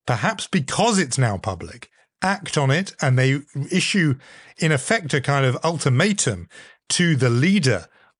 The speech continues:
of Hungary, the regent of Hungary, saying, "You have been complicit in the deportation of all these Jews." And as Roosevelt says,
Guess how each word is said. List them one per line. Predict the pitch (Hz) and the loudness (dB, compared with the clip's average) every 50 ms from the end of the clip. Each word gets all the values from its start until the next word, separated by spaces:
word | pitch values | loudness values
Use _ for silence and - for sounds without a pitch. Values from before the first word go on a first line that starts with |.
| _ | _
of | - 147 131 120 107 - | 0 2 2 2 0 -2
Hungary, | - - 143 151 156 147 160 180 196 | -2 -2 0 0 0 0 2 0 2
the | 185 131 110 | 2 0 0
regent | 101 104 127 147 143 127 127 123 107 | 0 0 0 0 0 0 0 0 0
of | - 107 - | 0 -2 -2
Hungary, | - 139 156 165 160 180 185 165 | -2 -2 -2 0 0 0 0 -2
saying, | - - 180 165 151 143 135 135 131 127 - - - - - - _ | 0 0 2 2 2 2 2 2 0 -2 -4 -10 -18 -20 -20 -14 _
"You | - 139 123 190 226 214 | 0 2 4 4 4 4
have | 170 165 135 123 | 2 2 0 0
been | 180 180 165 135 | 0 0 0 0
complicit | - - 123 117 - - - 247 202 - - 127 104 - - - | 0 -2 -2 -2 -2 -2 -2 -2 0 0 -2 -2 -4 -6 -8 -4
in | - 156 135 131 | 0 2 2 2
the | 127 | 2
deportation | 110 101 185 208 196 - 175 156 135 - 170 185 139 - - 120 113 | 2 2 0 0 0 0 -2 -2 0 0 0 -2 -2 -2 -4 -6 -6
of | - - 123 113 | -4 -4 -4 -4
all | - 143 147 131 | -2 -2 -2 0
these | 120 113 110 104 98 - | 0 0 -2 -2 -4 -4
Jews." | - - 156 180 202 214 220 190 - - - - - - - - - - - - - | -2 0 2 2 2 2 0 -2 -2 -6 -10 -16 -20 -18 -18 -20 -20 -20 -20 -14 -6
And | - 147 143 143 139 139 139 | -2 0 0 2 0 0 0
as | 131 113 104 | 0 0 2
Roosevelt | 117 170 214 220 147 131 123 117 113 | 2 2 2 2 2 0 0 -2 0
says, | - - 131 123 120 110 123 | 0 0 2 2 0 0 -4